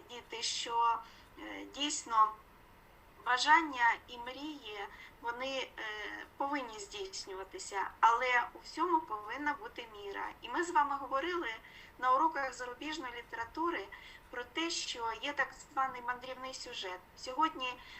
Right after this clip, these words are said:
Леонід Володимирович прочитав нам, е, корейську казку, так? А ми говорили з вами про, е, сюжет, схожий сюжет,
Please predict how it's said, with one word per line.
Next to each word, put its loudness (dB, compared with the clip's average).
Леонід 0
Володимирович 4
прочитав 2
нам, 6
е, -10
корейську 0
казку, 2
так? 4
А 4
ми -4
говорили -2
з -6
вами 6
про, 6
е, -12
сюжет, 0
схожий -4
сюжет, -4